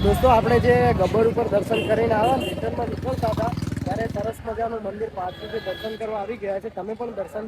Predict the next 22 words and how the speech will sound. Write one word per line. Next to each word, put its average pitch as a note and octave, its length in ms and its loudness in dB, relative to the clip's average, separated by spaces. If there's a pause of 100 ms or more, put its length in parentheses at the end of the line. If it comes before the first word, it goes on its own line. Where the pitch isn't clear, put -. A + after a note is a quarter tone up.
કરી A#3+ 260 -8
દો. A3 60 -2 (400)
બહારથી F#3+ 300 -6
અહીંયા A3 240 -2
રસ્તામાં A3 360 -8
સરસ G#3 320 -6
મજાનું G#3+ 380 -6
લોકેશન G3+ 420 -8
તમને G3+ 280 -6
બતાવી G#3 300 -2
દો, A3 100 -4
પણ G#3 180 -8
ફેરથી F#3+ 340 -4
બતાવી G3+ 300 -2
દઈએ F3+ 260 0
છીએ. G#3+ 180 0 (420)
તો E3+ 120 -2
જોઈ A#3 160 10
લો B3 120 10
થોડા A3 260 8
ઘણું G#3+ 200 6 (100)
લોકેશન. A3 400 4